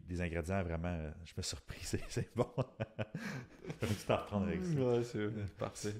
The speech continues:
Speaker 1: Fait que s'ils mettaient des ingrédients vraiment qui coûtent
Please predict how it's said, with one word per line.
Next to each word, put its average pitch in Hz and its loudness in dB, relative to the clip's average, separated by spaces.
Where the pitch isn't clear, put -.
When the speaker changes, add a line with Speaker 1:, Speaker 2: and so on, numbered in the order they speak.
Speaker 1:
Fait 107 10
que - 6
s'ils 131 2
mettaient 120 10
des 101 6
ingrédients 101 6
vraiment 92 4
qui - -6
coûtent - 0